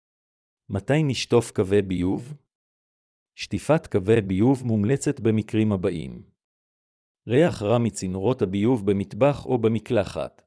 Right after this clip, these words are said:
ריח רע העולה מן הביוב מרמז לנו על הצטברות לכלוך ותחילת התהוותה של סתימה. אל תחכו למים שיעלו ויציפו לכם את הבית.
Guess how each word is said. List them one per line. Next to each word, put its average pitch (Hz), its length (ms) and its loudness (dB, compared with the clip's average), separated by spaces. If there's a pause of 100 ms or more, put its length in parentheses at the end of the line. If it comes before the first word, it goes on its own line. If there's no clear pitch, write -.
(400)
ריח 117 280 2
רע 120 120 4
העולה 110 300 4
מן 110 180 2
הביוב 107 440 0
מרמז 107 460 0
לנו 117 280 0
על 107 100 0
הצטברות 107 560 -4
לכלוך 123 420 -2
ותחילת 117 480 -4
התהוותה 107 520 -2
של 127 180 -4
סתימה. 85 460 -6 (1080)
אל 104 80 -2
תחכו 104 440 0
למים 113 460 4
שיעלו 98 460 0
ויציפו 104 480 0
לכם 120 280 0
את 104 100 -2
הבית. 95 520 0